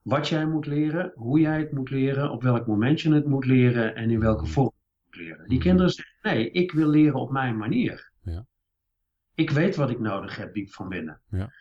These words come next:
Speaker 1: Dus als zo'n kind daarop niet wordt gehoord, dan gaat die psyche uit balans.
Speaker 2: Ja.
Speaker 1: En dan gaat die onhandelbaar, bijvoorbeeld onhandelbaar gedrag vertonen.
Speaker 2: Mhm.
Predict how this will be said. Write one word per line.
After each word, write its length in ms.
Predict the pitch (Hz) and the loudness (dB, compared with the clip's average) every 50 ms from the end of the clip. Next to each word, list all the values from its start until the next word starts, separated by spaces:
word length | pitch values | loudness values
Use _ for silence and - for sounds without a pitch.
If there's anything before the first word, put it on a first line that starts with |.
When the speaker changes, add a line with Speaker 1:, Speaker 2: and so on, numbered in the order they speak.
| _ - - _ _ _ _ _ | _ -20 -20 _ _ _ _ _
Speaker 1:
Dus 180 | - 123 113 | -4 0 2
als 160 | 131 127 - | 2 2 2
zo'n 140 | - 151 147 | 4 2 4
kind 240 | - 180 180 180 175 | 4 6 4 4 4
daarop 300 | 165 156 151 151 151 151 | 2 2 2 2 2 4
niet 180 | 160 165 160 156 | 2 2 2 2
wordt 220 | 147 147 143 143 | 0 0 0 0
gehoord, 640 | - 139 131 135 175 160 117 113 - - - - _ _ _ _ _ _ _ _ _ | -2 -4 0 0 2 2 2 0 -2 -4 -8 -18 _ _ _ _ _ _ _ _ _
dan 120 | - 160 160 | -6 -4 -4
gaat 240 | - 190 190 190 | -2 -2 -2 -2
die 80 | - 165 | -2 -6
psyche 360 | - - - 233 220 - 226 | -4 -2 -2 -2 0 0 0
uit 160 | 214 196 165 | 0 0 0
balans. 580 | 139 143 135 107 98 - - - - - - _ | 0 0 0 0 -2 -4 -6 -10 -12 -16 -16 _
Speaker 2:
Ja. 160 | - 90 85 92 | -8 -4 -2 0
Speaker 1:
En 100 | 147 151 | 0 2
dan 100 | 165 160 | 2 0
gaat 200 | - - - _ | 0 -4 -8 _
die 180 | - 175 175 180 | -4 -4 -2 2
onhandelbaar, 720 | 165 170 165 156 170 180 165 165 147 147 151 147 139 131 | 2 4 4 4 4 2 2 2 2 4 4 2 2 2
bijvoorbeeld 480 | 127 120 - 139 131 123 131 123 - - | -2 -4 -4 -2 -2 -2 -2 -4 -4 -2
onhandelbaar 640 | 160 151 139 135 147 160 160 151 139 135 131 117 | 0 0 2 4 4 4 2 2 2 2 0 0
gedrag 400 | - - - 131 156 196 196 - | -2 -2 -2 0 0 0 0 -4
vertonen. 500 | - 170 - 123 104 92 90 82 76 - _ - | -8 -8 -4 -4 -2 -2 -4 -8 -12 -14 _ -10
Speaker 2:
Mhm. 440 | 85 90 82 76 69 82 87 80 | -8 -6 -6 -6 -6 -6 -8 -8